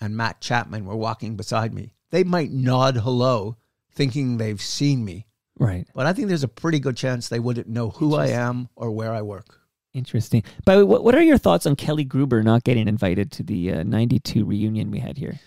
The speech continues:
Speaker 1: Something happened. I wish I could remember what.
Speaker 2: Well, there was
Speaker 1: Something
Speaker 2: a
Speaker 1: happened.
Speaker 2: Pitch Talks event with, uh, Ashley Docking.
Speaker 1: Yeah, I know something happened that sort of put him in.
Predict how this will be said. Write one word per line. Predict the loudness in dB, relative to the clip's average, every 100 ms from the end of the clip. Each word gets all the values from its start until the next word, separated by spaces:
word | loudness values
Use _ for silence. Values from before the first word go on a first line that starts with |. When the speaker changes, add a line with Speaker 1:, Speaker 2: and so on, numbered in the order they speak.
| _ _ _ _
Speaker 1:
Something | -4 -2 -4 -2 -2 0
happened. | 2 2 2 -2
I | -2
wish | -2 -4
I | -4
could | -4
remember | -2 -2 -2
what. | -2 -2 -4 0
Speaker 2:
Well, | 4
there | 6
was | 4 6
Speaker 1:
Something | 6
Speaker 2:
a | 8
Speaker 1:
happened. | 6 4 4
Speaker 2:
Pitch | 4 4
Talks | 4 4 6
event | 4 6 4 2
with, | 2 2 2
uh, | 2 2 0
Ashley | 0 0 2 0
Docking. | 2 2 0 -6 -12 -8
Speaker 1:
Yeah, | -4 -2 -4 -8 -8
I | -2
know | 0
something | 0 0 2
happened | 4 4 2 0
that | -2
sort | -4 -6
of | -6
put | -4 -4
him | -4 -6 -6
in. | -8 -8